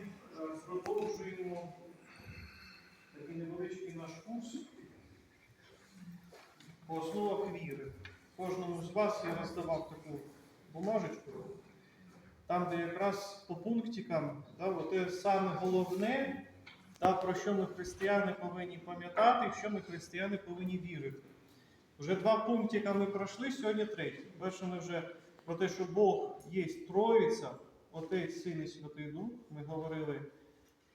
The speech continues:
дві неділі тому назад. Е, другий пункт про те, що Бог є Творець Всесвіту та джерело життя. Це ми говорили минулого тижня, минулої неділі.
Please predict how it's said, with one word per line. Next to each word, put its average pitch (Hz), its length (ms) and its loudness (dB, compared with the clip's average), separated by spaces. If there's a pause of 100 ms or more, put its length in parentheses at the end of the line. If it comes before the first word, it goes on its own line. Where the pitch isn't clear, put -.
(320)
дві 160 80 -4
неділі 160 460 0
тому 151 200 -6
назад. 151 480 -4 (580)
Е, 160 40 -8 (640)
другий 190 360 4
пункт 196 380 0 (200)
про 160 140 -6
те, 185 140 2
що - 200 -6 (100)
Бог 226 380 2
є 190 120 2
Творець 180 420 -4
Всесвіту 165 600 -2
та 156 200 -6
джерело 160 460 -6
життя. 214 640 -2 (340)
Це - 160 -8
ми 170 100 -2
говорили 175 720 2
минулого 156 540 0
тижня, - 420 -12 (420)
минулої 160 480 -2
неділі. 139 480 -6